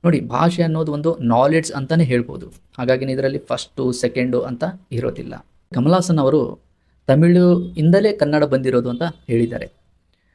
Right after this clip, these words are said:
ನನಗನ್ಸುತ್ತೆ ಅವರ ಒಂದು ಇಂಟೆನ್ಷನ್ನು ಬೇರೆನೇ ಇದೆ. ನೋಡಿ, ಅವರು ಏನ್ ಹೇಳೋದಕ್ಕೆ ಪ್ರಯತ್ನ ಪಡ್ತಿದ್ದಾರೆ ಅಂದ್ರೆ, ಕನ್ನಡ ಮತ್ತು ತಮಿಳು ಇಬ್ರು ಬ್ರದರ್ಸ್ ಇದ್ದಂಗೆ ಅಂತ ಹೇಳೋದಕ್ಕೆ ಹೊರಟಿದ್ದಾರೆ.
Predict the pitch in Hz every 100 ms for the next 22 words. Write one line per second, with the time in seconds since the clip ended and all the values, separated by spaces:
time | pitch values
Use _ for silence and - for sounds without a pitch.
0 | _ 135 160 196 180 185 180 190 190 165
1 | 151 151 151 - 156 208 220 175 196 214
2 | 147 196 - - 120 127 160 175 170 120
3 | 117 - _ _ _ _ - 151 160 139
4 | 160 160 123 165 170 175 170 151 - 180
5 | 160 135 151 143 127 127 120 113 120 -
6 | 82 - _ _ _ _ - 131 165 180
7 | 160 175 175 143 139 135 127 139 120 147
8 | 143 165 - 127 117 120 127 - 113 113
9 | 110 113 110 113 120 127 135 120 180 139
10 | 160 123 120 123 110 -